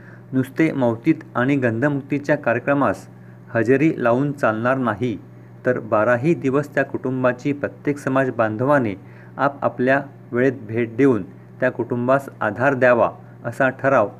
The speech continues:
अखिल भारतीय बडगुजर समाज महासमितीचे उपाध्यक्ष दिलीप बडगुजर यांनी बडगुजर समाजाच्या स्नेहमेळाव्यात समाजापुढे मांडला.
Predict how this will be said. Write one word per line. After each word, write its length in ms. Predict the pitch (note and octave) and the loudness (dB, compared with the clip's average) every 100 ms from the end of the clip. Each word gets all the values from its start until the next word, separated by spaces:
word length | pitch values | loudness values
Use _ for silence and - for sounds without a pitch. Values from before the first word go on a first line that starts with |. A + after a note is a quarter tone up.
| - - | -20 -12
अखिल 300 | B2 - D#3 | -10 -4 -4
भारतीय 640 | - A#2+ A#2 B2+ C3 D3+ D#3+ B2 | -2 0 2 2 2 0 0 0
बडगुजर 500 | A#2+ A#2+ B2 B2 C#3 | 0 2 2 2 0
समाज 440 | - A#2+ C3 B2+ - | -2 0 0 0 -6
महासमितीचे 720 | A#2 A2+ B2 C3 C3+ C3+ C3 C#3+ | -8 -2 -2 -2 -4 -4 -6 -6
उपाध्यक्ष 600 | A#2+ - B2+ A#2+ C3 - G#2 - - - - - - | -6 -2 -2 -2 -4 0 0 -2 -12 -20 -20 -10 -4
दिलीप 280 | C3 D#3 | 0 0
बडगुजर 640 | A2 A2 A2+ A#2+ C3 C3 F#2+ - - - - - | 2 0 0 -2 2 2 2 -2 -20 -20 -16 -2
यांनी 400 | A#2+ A#2+ C#3+ D3 - | 0 2 0 -2 -6
बडगुजर 640 | A2 A#2 A#2 B2+ B2 E3 - - | -2 0 0 0 2 2 0 -4
समाजाच्या 520 | B2 B2 B2+ A#2+ C#3+ | -2 0 0 0 0
स्नेहमेळाव्यात 720 | C#3+ C3+ C3 C3 C3 C#3+ A#2+ A2+ - - - - - | -2 -2 -2 0 2 2 2 0 -6 -20 -20 -14 -4
समाजापुढे 600 | B2 A#2+ C3 B2 B2 C#3 - | -2 2 0 2 2 0 -2
मांडला. 400 | A2 G#2 G2 | -4 -2 -2